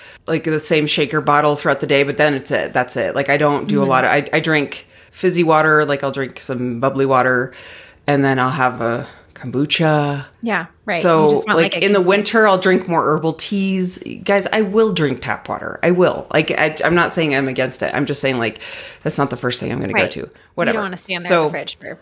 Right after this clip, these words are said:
Speaker 1: but
Speaker 2: more time than you have to.
Speaker 1: I have
Speaker 2: Wasting
Speaker 1: to
Speaker 2: away.
Speaker 1: say, <laughs> yeah. <laughs> This makes me,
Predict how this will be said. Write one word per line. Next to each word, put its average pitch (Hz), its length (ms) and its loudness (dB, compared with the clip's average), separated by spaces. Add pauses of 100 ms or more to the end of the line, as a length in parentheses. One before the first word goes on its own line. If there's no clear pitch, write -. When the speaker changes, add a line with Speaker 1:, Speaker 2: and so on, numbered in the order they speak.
(160)
Speaker 1:
but 185 200 4
Speaker 2:
more 185 80 -6
time 160 200 -14
than 143 120 -18
you 185 100 -14
have - 140 -20
to. - 80 -16 (360)
Speaker 1:
I 196 140 0
have 185 160 0
Speaker 2:
Wasting - 40 -12
Speaker 1:
to 202 60 -8 (160)
Speaker 2:
away. 175 400 -2 (120)
Speaker 1:
say, - 380 -2
<laughs> 214 60 -4
yeah. 208 180 0 (560)
<laughs> - 140 -2 (260)
This - 220 -10
makes 247 220 -6
me, 220 100 -8